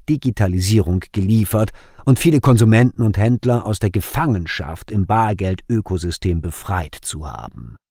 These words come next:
Im Juli zweitausendsechzehn veröffentlichten die Boston Consulting Group, kurz B C G, und Google einen gemeinsamen Bericht über den fünfhundert Milliarden Dollar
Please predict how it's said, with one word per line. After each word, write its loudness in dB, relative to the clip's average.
Im 4
Juli 2
zweitausendsechzehn -2
veröffentlichten -2
die 0
Boston -2
Consulting 0
Group, -4
kurz -4
B 0
C -4
G, -4
und 4
Google 0
einen 4
gemeinsamen 2
Bericht -6
über 0
den 2
fünfhundert 0
Milliarden 2
Dollar 0